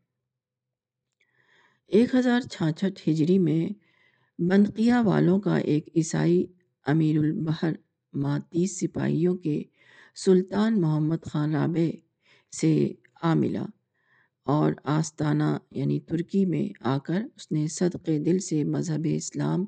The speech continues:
قبول کر لیا۔ چنانچہ سلطان نے اس کی قدر افزائی کی اور اس کو کارخانہ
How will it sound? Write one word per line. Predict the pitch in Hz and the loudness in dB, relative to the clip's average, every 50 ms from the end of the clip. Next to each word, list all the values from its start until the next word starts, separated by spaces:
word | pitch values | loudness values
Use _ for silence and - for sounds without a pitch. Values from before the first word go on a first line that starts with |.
| - _ _ _ _ _ _ | -8 _ _ _ _ _ _
قبول | - 170 170 175 160 156 156 | 0 2 2 4 4 4 2
کر | 156 - 139 | 0 0 -2
لیا۔ | 139 135 - 135 123 - - _ _ _ _ _ _ _ _ _ _ _ _ _ _ _ _ _ _ _ _ _ _ _ _ | -2 -2 -2 -2 -2 -4 -6 _ _ _ _ _ _ _ _ _ _ _ _ _ _ _ _ _ _ _ _ _ _ _ _
چنانچہ | - 208 208 214 226 240 233 - 262 269 262 | 2 4 4 6 4 2 2 0 0 -2 -2
سلطان | 262 - 170 156 160 - 156 160 165 175 | 0 0 0 0 0 0 0 0 2 4
نے | 190 190 190 190 185 | 4 4 4 4 2
اس | - - - - | 2 0 -4 -4
کی | - 143 147 | -4 -4 -4
قدر | 165 - - 147 156 151 | -2 -2 -2 0 0 2
افزائی | 156 151 160 - - 131 135 151 180 | 0 0 -2 -2 -2 -2 0 -2 -2
کی | - 156 151 147 - - _ _ _ _ _ _ _ - - | -4 -4 -6 -6 -6 -10 _ _ _ _ _ _ _ -20 -14
اور | _ - 165 180 190 202 | _ 0 2 4 4 4
اس | 185 170 160 - | 2 2 -2 -4
کو | - 147 143 143 143 - | -2 -2 0 0 0 -2
کارخانہ | - _ _ - 170 165 160 165 - - 151 139 143 143 | -4 _ _ -4 -2 0 -2 -2 -4 -2 -2 0 0 0